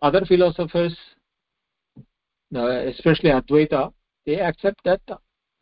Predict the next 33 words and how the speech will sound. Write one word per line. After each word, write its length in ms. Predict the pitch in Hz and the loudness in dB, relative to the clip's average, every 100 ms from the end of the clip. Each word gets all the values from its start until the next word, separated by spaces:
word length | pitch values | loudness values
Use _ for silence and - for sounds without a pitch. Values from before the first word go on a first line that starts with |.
| _ _ | _ _
that 280 | 143 143 147 _ _ _ - | 2 2 2 _ _ _ -2
Sat, 200 | 160 160 - - | 0 0 -4 -8
Satchitananda 840 | - - 170 170 170 165 196 240 | -6 -2 2 2 2 0 -2 -4
Chaitanya 440 | - 151 170 165 165 | -4 -2 0 2 2
is 160 | 143 | 2
there 180 | 147 147 | 2 2
in 160 | 147 131 | 2 0
everything. 380 | 120 117 - - _ _ _ _ _ _ _ _ _ | -2 -4 -6 -14 _ _ _ _ _ _ _ _ _
There 160 | 139 135 | 0 0
is 100 | 120 | -2
no, 260 | 135 147 147 _ _ _ - 302 _ _ _ _ _ _ | 0 2 0 _ _ _ -20 -20 _ _ _ _ _ _
there 160 | 147 135 | 2 2
is 80 | 139 | 2
no 200 | 151 160 - | 2 2 0
separation 520 | 135 - 143 147 143 | -4 0 0 0 -6
from 240 | 135 127 113 | -4 -6 -6
them. 160 | 107 - _ _ _ _ _ _ _ _ _ _ _ _ _ _ _ _ _ _ _ - | -10 -12 _ _ _ _ _ _ _ _ _ _ _ _ _ _ _ _ _ _ _ -8
So 100 | 135 | 0
that 200 | 143 156 | 0 2
is, 160 | 151 - | 0 2
for 180 | 151 139 | 0 2
that, 180 | 165 - | 0 -2
the 100 | 170 | -8
Shruti 320 | 147 147 143 151 | -6 -4 -2 2
Vakya, 360 | 147 - 165 | 2 0 -2
what 200 | 147 147 | 0 2
they 160 | 147 143 | 2 2
say 160 | 143 | 0
is, 200 | 135 180 - _ _ _ _ _ _ | 0 -2 -6 _ _ _ _ _ _
"Sarvam 340 | 165 160 165 151 | 0 4 2 2
khalu 320 | 143 139 139 | 0 0 0
idam 160 | 135 120 | -2 -4
Brahma. 380 | 117 113 113 | -8 -8 -10